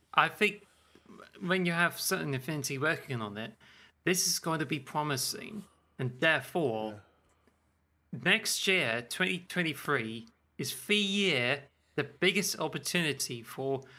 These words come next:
Speaker 1: certain Infinity to announce and to release this Battle Royale mode. And if they
Speaker 2: Definitely.
Speaker 1: don't, then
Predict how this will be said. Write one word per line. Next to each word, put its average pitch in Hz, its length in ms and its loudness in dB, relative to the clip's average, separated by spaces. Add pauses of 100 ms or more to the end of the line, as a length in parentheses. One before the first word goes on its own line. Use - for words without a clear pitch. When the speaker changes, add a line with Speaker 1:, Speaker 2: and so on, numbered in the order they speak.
(140)
Speaker 1:
certain 165 500 -2
Infinity 131 680 -2
to 135 440 0 (400)
announce 131 680 0 (200)
and 160 420 4
to 151 200 -2
release 139 760 0
this 127 160 0
Battle 135 340 0
Royale 127 380 2
mode. 123 600 -4 (580)
And 139 120 0
if 139 100 -4
they 156 120 2
Speaker 2:
Definitely. 131 340 4
Speaker 1:
don't, 107 160 -8
then 123 380 0